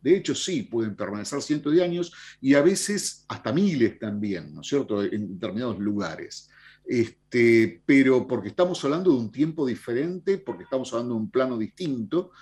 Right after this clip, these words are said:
este, pero básicamente no son espíritus, son, son,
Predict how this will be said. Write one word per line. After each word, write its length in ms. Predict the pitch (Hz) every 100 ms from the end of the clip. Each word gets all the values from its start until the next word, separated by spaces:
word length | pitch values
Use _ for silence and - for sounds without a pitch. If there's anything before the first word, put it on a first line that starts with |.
| - _
este, 1040 | 107 95 - _ 123 113 110 104 101 92 - _ _
pero 240 | - 117 123
básicamente 1000 | 202 - 190 185 196 170 131 139 147 -
no 320 | 131 156 214
son 600 | 202 - 202 202 208 202 _ _ _ _
espíritus, 920 | - - 117 127 92 - 87 - - _
son, 400 | - 135 170 170 _ _
son, 400 | - 156 180 180